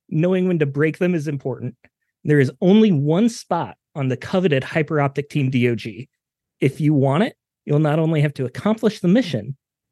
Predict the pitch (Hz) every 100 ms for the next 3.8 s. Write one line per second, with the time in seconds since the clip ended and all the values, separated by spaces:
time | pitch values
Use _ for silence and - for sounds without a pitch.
0 | _ - 135 139 120 120 - - 87 -
1 | - - _ _ _ 143 147 160 208 110
2 | 98 - _ _ _ _ _ _ - 143
3 | 151 123 117 120 - 107 82